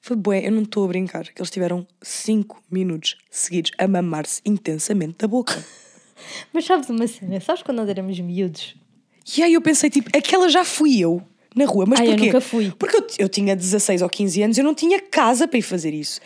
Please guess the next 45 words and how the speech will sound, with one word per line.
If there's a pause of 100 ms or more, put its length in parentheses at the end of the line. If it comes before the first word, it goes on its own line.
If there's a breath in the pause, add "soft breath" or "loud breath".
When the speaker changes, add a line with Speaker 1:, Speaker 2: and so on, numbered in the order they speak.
Speaker 2:
Mas
eu
Speaker 1:
Aquilo
Speaker 2:
nunca
Speaker 1:
eram
Speaker 2:
fui
Speaker 1:
duas
Speaker 2:
essa
Speaker 1:
pessoas
Speaker 2:
pessoa.
Speaker 1:
de
trinta
anos. (340 loud breath)
Beauty, (160)
get
a
fucking
room. (640 loud breath)
Eu
não
preciso
de
ver
isso. (600 loud breath)
Línguas
e,
e
babas,
isso. (100)
Speaker 2:
Só
me
Speaker 1:
Eia.
Speaker 2:
tá
a
fazer
lembrar,
tipo,
um
vídeo
da
Cláudia
Nayara
com
o
namorado.